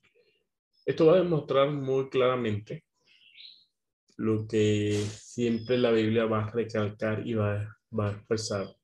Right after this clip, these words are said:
que Dios es un Dios de orden, que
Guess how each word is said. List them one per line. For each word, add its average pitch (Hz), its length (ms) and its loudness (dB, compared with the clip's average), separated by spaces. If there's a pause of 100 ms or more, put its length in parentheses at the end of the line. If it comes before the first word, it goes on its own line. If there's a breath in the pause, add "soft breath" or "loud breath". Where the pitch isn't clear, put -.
(1200)
que 117 140 6
Dios 107 320 6
es 113 280 2
un 113 340 0
Dios 107 260 6
de 110 100 6
orden, 104 560 4 (1400)
que 107 160 0